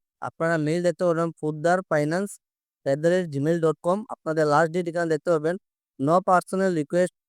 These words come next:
and recommendation will be entered and selection will be based on written and personal interview। আপনাদের এখানে কোনো পার্সোনাল রিকোয়েস্টে কোনো ধরনের আপনাদের এখানে জয়েনিং হবে না। আপনারা যারা আপনারা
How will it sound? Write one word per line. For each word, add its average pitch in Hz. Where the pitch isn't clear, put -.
and 156
recommendation 175
will 156
be 180
entered 151
and 151
selection 156
will 170
be 175
based 156
on 147
written 147
and 175
personal 175
interview। 160
আপনাদের 160
এখানে 165
কোনো 175
পার্সোনাল 190
রিকোয়েস্টে 170
কোনো 170
ধরনের 170
আপনাদের 160
এখানে 160
জয়েনিং 156
হবে 151
না। 165
আপনারা 156
যারা 143
আপনারা 156